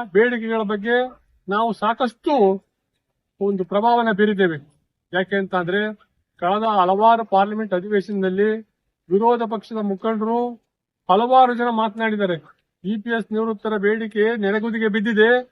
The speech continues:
ಇದನ್ನ ಆದಷ್ಟು ಬೇಗ ಈಡೇರಿಸಿ" ಅಂತೇಳಿ ಸುಪ್ರಿಯಾ ಸೂಲೆ ಅವರು, ಮತ್ತೆ ಕೇರಳದ ಶ್ರೀ ರಾಮಚಂದ್ರನ್ ಅವರು, ಮತ್ತೆ ಶ್ರೀ ಅಸಾದುದ್ದೀನ್ ಓವೈಸಿ ಅವರು ಕೂಡ ಮಾತನಾಡಿದ್ದಾರೆ.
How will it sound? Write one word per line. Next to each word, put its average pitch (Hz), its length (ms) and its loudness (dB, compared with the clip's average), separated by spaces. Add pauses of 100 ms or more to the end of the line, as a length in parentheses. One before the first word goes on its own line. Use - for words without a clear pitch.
(200)
ಇದನ್ನ 226 240 -2
ಆದಷ್ಟು 226 600 2
ಬೇಗ 214 380 0
ಈಡೇರಿಸಿ" 226 320 -2
ಅಂತೇಳಿ 226 520 -4 (580)
ಸುಪ್ರಿಯಾ 226 400 -2
ಸೂಲೆ 226 320 -4
ಅವರು, 240 420 -2 (340)
ಮತ್ತೆ 202 280 -4
ಕೇರಳದ 233 540 2 (320)
ಶ್ರೀ 190 160 0
ರಾಮಚಂದ್ರನ್ 202 640 0
ಅವರು, 208 320 -2 (380)
ಮತ್ತೆ 185 440 -2
ಶ್ರೀ - 420 -8
ಅಸಾದುದ್ದೀನ್ 220 840 0
ಓವೈಸಿ 208 560 0
ಅವರು 165 420 -14
ಕೂಡ 233 160 -6
ಮಾತನಾಡಿದ್ದಾರೆ. 165 720 -6